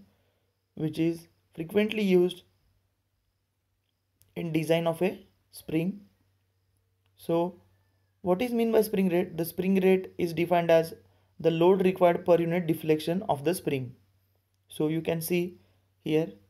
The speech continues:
the delta, which is the deflection of a spring because of the load W. So mathematically the spring rate is equal to capital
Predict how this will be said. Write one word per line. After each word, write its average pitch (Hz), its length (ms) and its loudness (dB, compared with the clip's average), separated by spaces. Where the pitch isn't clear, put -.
the 147 120 -8
delta, 156 560 0
which 156 200 -10
is 160 80 -6
the 147 100 -8
deflection 170 600 -4
of 180 120 -4
a 175 60 -6
spring 175 500 -6
because 196 300 0
of 202 180 0
the 156 100 -2
load 156 360 0
W. 135 400 0
So 233 180 0
mathematically 220 600 2
the 220 120 0
spring 202 300 0
rate 190 160 0
is 185 120 -2
equal 170 260 0
to 165 220 -6
capital 190 460 2